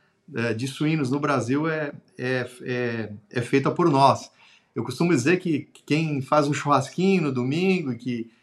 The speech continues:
come linguicinha, de cada dez linguicinhas que são servidas no churrasco de vocês, nove e meia é gerenciado pela nossa empresa. Isso me dá um orgulho tremendo.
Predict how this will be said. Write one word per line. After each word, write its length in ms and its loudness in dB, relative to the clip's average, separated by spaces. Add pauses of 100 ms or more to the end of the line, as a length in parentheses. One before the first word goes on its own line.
(120)
come 240 2
linguicinha, 580 2
de 120 0
cada 260 2
dez 380 2
linguicinhas 580 -2
que 140 -8
são 560 0 (320)
servidas 720 4
no 80 0
churrasco 480 -4
de 80 -10
vocês, 680 -4 (300)
nove 460 0
e 20 -6
meia 460 -4
é 160 -4
gerenciado 500 -6
pela 160 -8
nossa 240 -6
empresa. 400 -8
Isso 180 -16
me 80 -10
dá 140 -2
um 60 -4
orgulho 480 -6
tremendo. 600 -6